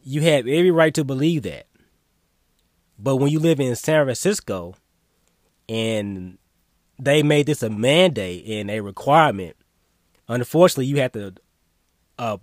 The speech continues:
you know, abide by that shit, you know. Luckily, man, I don't live in New York City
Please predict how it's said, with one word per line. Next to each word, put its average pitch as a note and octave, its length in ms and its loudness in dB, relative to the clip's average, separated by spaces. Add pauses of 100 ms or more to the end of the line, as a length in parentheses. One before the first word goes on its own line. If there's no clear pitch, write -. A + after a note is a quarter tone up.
(160)
you C#3 120 -6
know, A2+ 200 -4
abide A#2 420 -2
by A2 100 -4
that F#2+ 180 -10
shit, E2+ 280 -10
you G2 120 -10
know. F#2 280 -8 (1000)
Luckily, G#3+ 420 4
man, G3 160 4
I C#3 120 0
don't E3 260 2
live D3+ 280 2
in C#3+ 240 2
New C#3+ 80 2
York C#3+ 280 0
City C3+ 500 -6